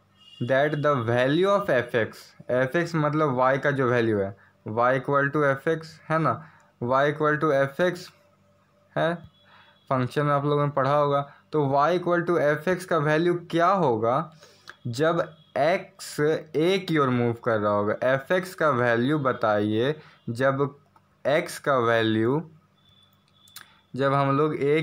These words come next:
की ओर मूव कर रहे हैं, किस साइड से,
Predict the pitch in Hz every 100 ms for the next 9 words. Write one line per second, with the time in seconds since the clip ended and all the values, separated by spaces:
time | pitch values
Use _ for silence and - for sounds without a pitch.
0 | 156 131 117 131 147 131 147 143 131 117
1 | 120 127 165 202 - _ _ _ - 202
2 | 208 151 127 120 117